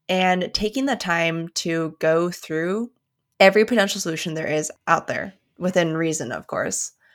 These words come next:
and being able to practice the process of taking a customer need or a job to be done, as we usually use in this field of,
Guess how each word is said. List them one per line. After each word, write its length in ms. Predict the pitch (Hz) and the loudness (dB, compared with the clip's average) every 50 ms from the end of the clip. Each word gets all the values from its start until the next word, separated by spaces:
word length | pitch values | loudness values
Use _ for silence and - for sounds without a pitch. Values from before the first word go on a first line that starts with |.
| _ _ - - - - _ _ _ _ | _ _ -20 -20 -20 -20 _ _ _ _
and 240 | - 190 190 196 185 | 0 2 2 2 2
being 160 | 180 208 208 | 2 2 2
able 180 | 240 254 262 277 | 2 2 2 0
to 140 | 285 294 285 | 0 -2 -2
practice 920 | 294 - 196 165 170 - - 190 185 185 - - - - - - - - _ _ _ _ _ _ | 2 4 4 4 4 2 0 0 0 0 0 0 0 -2 -2 -4 -6 -8 _ _ _ _ _ _
the 100 | - - | 2 2
process 680 | - - - 135 156 170 - 180 170 175 175 170 - - | 2 4 4 4 4 6 4 4 6 6 4 4 0 -2
of 420 | - 156 156 156 156 156 151 151 - _ - | 2 4 4 6 4 4 2 -2 -6 _ -6
taking 380 | - 185 170 - 190 185 185 | -6 -4 -4 -2 -2 -2 0
a 140 | - - 160 | 0 -2 -2
customer 540 | 156 - 170 165 - - - 160 160 156 156 | -2 -2 -4 -4 -2 -4 -4 -2 -2 -2 -2
need 480 | 156 160 160 160 160 165 165 165 175 - - - _ _ - | -2 -4 -2 -2 -2 -2 -2 -2 -4 -8 -14 -20 _ _ 0
or 140 | 165 156 | 0 2
a 100 | 156 156 | 0 0
job 280 | 151 165 160 160 151 156 | 0 2 2 2 2 0
to 120 | - - | -4 -6
be 120 | 156 156 151 | -4 -2 0
done, 300 | 156 151 151 165 190 233 | 2 2 2 2 0 -2
as 200 | - - 196 - | -4 -4 -4 -2
we 80 | 202 | -2
usually 320 | 180 175 165 175 175 160 156 | -4 -4 -4 -4 -4 -4 -4
use 180 | 156 156 160 | -4 -6 -6
in 80 | 170 175 | -8 -8
this 180 | 156 151 - - | -8 -8 -8 -6
field 400 | - 160 156 160 160 165 165 - | -4 -2 0 2 2 2 0 0
of, 520 | - 185 185 190 190 196 156 160 - | -2 -4 -4 -2 -2 -4 -6 -6 -10